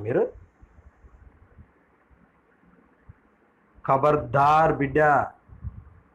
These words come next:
గయాల నిజాం ప్రభువులకు, నిజాం ప్రభుత్వానికి వ్యతిరేకంగా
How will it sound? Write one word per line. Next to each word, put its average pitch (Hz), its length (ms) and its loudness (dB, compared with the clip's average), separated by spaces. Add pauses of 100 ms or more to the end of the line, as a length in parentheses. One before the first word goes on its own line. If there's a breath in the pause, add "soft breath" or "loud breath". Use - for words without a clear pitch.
(1080)
గయాల 131 580 2 (180)
నిజాం 151 500 0 (280)
ప్రభువులకు, 139 680 0 (300)
నిజాం 147 500 2 (200)
ప్రభుత్వానికి 147 840 -2
వ్యతిరేకంగా 135 720 -2